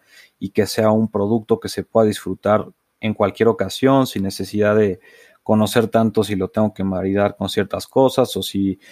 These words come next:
le meto este tipo de comida lo voy a echar a perder, o si lo, no sé, si lo decanto mal se echa a perder. O sea, eso, digamos, que está cambiando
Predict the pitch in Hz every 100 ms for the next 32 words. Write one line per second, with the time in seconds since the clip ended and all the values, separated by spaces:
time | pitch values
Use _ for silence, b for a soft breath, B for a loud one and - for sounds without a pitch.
0 | B B _ 101 101 98 104 - 107 101
1 | 101 101 110 - 98 101 95 - 101 104
2 | 98 95 101 98 101 95 95 92 117 127
3 | 113 - 92 92 92 92 92 92 95 101
4 | 95 95 95 95 107 104 101 104 101 101
5 | 98 - 95 104 104 98 B B B B
6 | 117 110 131 120 117 120 123 - - 120
7 | - 123 127 135 127 117 135